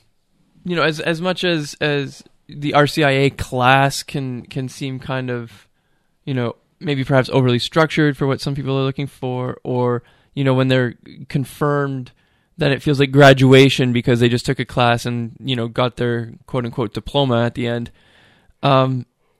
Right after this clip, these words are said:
<clears throat> R C I A, you know, um, ideally, it's supposed to have what's known as mystagogy afterwards. So from Easter to Pentecost, there's still supposed to be R C I A classes that are sort of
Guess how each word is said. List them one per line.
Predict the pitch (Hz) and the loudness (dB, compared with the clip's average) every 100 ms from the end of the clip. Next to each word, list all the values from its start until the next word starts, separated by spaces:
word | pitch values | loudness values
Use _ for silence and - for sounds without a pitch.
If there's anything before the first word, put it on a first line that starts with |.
| _ _ | _ _
<clears throat> | 196 185 147 131 - _ _ _ | -20 -18 -16 -18 -20 _ _ _
R | 180 | 0
C | 190 190 | 0 0
I | 165 | 2
A, | 151 156 151 | 2 2 0
you | 139 143 | -2 -4
know, | 127 - _ _ _ _ _ _ _ | -6 -8 _ _ _ _ _ _ _
um, | 131 123 120 - _ _ _ _ 151 | 0 0 -2 -12 _ _ _ _ 0
ideally, | 139 131 233 151 131 | 2 2 4 4 2
it's | 120 | -2
supposed | - 151 - | -4 -8 -8
to | |
have | 143 139 127 123 - _ _ _ _ _ _ | -8 -6 -6 -10 -18 _ _ _ _ _ _
what's | 135 127 | -8 -2
known | 139 131 | 0 0
as | 117 | -2
mystagogy | 127 143 - 135 123 120 113 123 143 - | -4 -4 -6 -2 0 0 -4 -8 -8 -2
afterwards. | 139 151 143 123 120 - - | 0 0 -2 -4 -6 -10 -18
So | - - | -10 -8
from | 127 139 - | -4 -6 -4
Easter | 151 147 | -4 -4
to | 127 | -6
Pentecost, | - 165 160 135 120 - | -4 -4 -2 0 -2 -2
there's | 127 | -8
still | - 180 180 | -4 -4 0
supposed | 160 160 156 - | 0 2 0 -2
to | |
be | 139 147 143 135 131 _ | -4 0 2 0 -2 _
R | 143 139 | 2 2
C | - | 0
I | 131 | -2
A | 127 160 | 0 0
classes | 143 127 120 104 127 120 175 | 0 -4 -6 -10 -12 -14 -10
that | 127 | -8
are | 123 | -8
sort | 127 139 127 | -6 -4 -4
of | 120 | -6